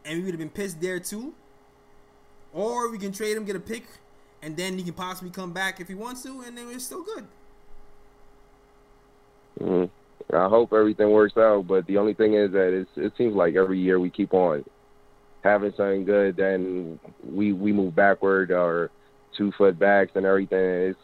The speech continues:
Speaker 2: like, it's just getting old, you know? I just hope that this dude just end up, uh, selling the team and everything, and hopefully we move on from there. But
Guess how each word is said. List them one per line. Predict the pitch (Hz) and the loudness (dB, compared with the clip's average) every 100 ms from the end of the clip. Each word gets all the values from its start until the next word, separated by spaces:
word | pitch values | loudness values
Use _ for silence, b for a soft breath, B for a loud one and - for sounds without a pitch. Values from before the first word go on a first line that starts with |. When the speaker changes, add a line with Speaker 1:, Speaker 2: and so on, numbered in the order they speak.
| - | 0
Speaker 2:
like, | 92 78 - - | 0 0 -6 -18
it's | - 104 | -6 -2
just | 104 | 2
getting | 107 95 90 | 2 2 0
old, | 92 80 | 0 -2
you | 73 | -4
know? | 87 95 98 _ - - - - | -4 -4 -6 _ -20 -20 -20 -4
I | - | 0
just | 120 120 | 0 0
hope | 113 107 | 0 0
that | 98 | 0
this | 92 92 | -2 -2
dude | 98 101 | -4 -4
just | 92 85 | -6 0
end | 98 98 | 0 2
up, | 87 | -2
uh, | 85 85 | -4 -4
selling | 95 98 | -4 -4
the | 85 | -4
team | - 101 95 | -4 0 0
and | 92 | 0
everything, | 90 87 90 92 | 0 0 -2 -2
and | 87 87 | -2 0
hopefully | 95 92 101 95 | 0 2 0 0
we | 92 | 0
move | 98 95 101 87 | -2 0 0 2
on | 95 92 | 2 2
from | 87 87 | 0 2
there. | 98 95 | 4 4
But | 85 80 78 | 4 0 0